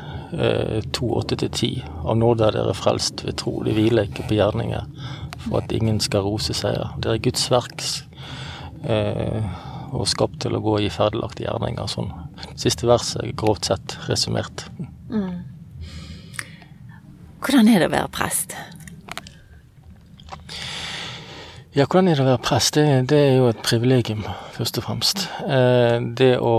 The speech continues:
Speaker 1: å få lov til å stå og ligge f-, ut den teksten som, eh,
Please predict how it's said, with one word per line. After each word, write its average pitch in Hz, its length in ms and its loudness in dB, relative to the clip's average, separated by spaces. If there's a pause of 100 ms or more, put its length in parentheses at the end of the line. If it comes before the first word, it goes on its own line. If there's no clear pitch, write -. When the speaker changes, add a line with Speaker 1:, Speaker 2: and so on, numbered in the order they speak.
(440)
Speaker 1:
å 123 160 -2
få - 180 -2
lov 123 300 4 (140)
til 110 420 2
å 110 240 -2
stå - 400 0
og 110 800 0
ligge 117 400 0
f-, - 140 -10
ut - 560 -6 (160)
den 113 180 0
teksten - 600 -4
som, 110 540 -4
eh, 104 220 -6